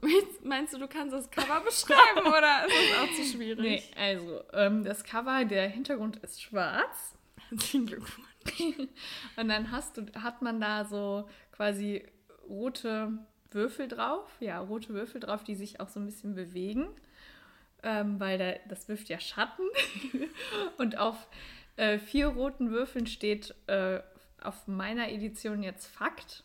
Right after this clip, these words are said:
Speaker 2: bei dir Fake, also
Speaker 1: Mhm.
Speaker 2: je nachdem, welche Edition man hat. Und das sieht alles voll cool aus, weil das so mehrebig ist. Äh,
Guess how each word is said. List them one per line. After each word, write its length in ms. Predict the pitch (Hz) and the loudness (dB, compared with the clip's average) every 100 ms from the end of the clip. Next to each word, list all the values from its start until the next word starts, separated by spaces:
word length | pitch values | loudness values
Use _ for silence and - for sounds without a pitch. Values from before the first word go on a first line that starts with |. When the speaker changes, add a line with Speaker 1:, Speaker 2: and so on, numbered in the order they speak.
| 240 | -8
Speaker 2:
bei 120 | 196 | -6
dir 240 | 190 214 | -6 -10
Fake, 580 | 190 - 233 370 370 - 208 | -10 -4 0 0 -2 -6 -2
also 180 | 202 220 | -2 0
Speaker 1:
Mhm. 60 | |
Speaker 2:
je 100 | 208 | -2
nachdem, 360 | 202 202 - 196 | -2 -6 -6 -6
welche 240 | 185 202 | -6 -8
Edition 480 | - - - - 190 | -2 0 0 -2 -6
man 180 | 185 185 | -6 -4
hat. 200 | 226 - - - - - - | -4 -4 -10 -20 -20 -18 -10
Und 120 | 208 | -6
das 100 | 202 | -6
sieht 140 | 240 233 | -8 -6
alles 240 | 226 233 | -6 -6
voll 160 | 226 214 | -8 -8
cool 120 | 269 247 | -6 -4
aus, 240 | 190 - | -4 -2
weil 220 | 190 196 - - - | -2 -2 -6 -10 -10
das 180 | 196 - | -12 -6
so 440 | 202 190 190 196 190 - | -2 0 0 -2 -4 -8
mehrebig 920 | 208 196 190 240 - 240 254 269 - | -6 -2 0 -2 -2 -4 -4 -6 -6
ist. 240 | 311 320 | -8 -8
Äh, 140 | - | -8